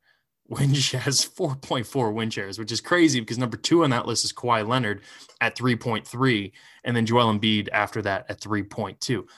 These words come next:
No one else is over three, and yet Jokic is at a crazy four point four.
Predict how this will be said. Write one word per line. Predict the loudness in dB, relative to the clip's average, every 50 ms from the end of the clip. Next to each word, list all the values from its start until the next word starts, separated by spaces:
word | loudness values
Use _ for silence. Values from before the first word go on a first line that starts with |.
| _ _ -2
No | 2 6 6
one | 8 8 8
else | 6 6 4 4 2
is | 2 2
over | 2 2 0 -2
three, | -6 -6 -2 0 0 0 0 0
and | -2 -2 -2
yet | -2 -2 -2
Jokic | 0 0 0 0 0 -4 -6
is | -4 -4 -4
at | -4 -6 -8
a | -12 -16 _ _ _ _ _
crazy | -14 -14 -14 -14 -14 -14 -12 -8 -6 -2 -2 -2 -2 -4 -6
four | -10 -10 -2 2 4 4 4
point | 2 0 -2 -2 -2 -2 -4 -10
four. | -10 -8 -6 -6 -6 -8